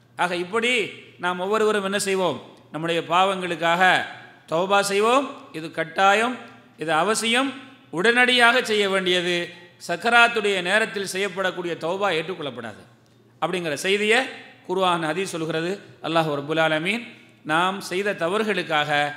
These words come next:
உரிய முறையில் தௌபா செய்து பாவங்களையும்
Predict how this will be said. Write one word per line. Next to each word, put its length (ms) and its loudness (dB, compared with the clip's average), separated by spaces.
உரிய 360 0
முறையில் 460 -2
தௌபா 360 2
செய்து 640 -2
பாவங்களையும் 880 0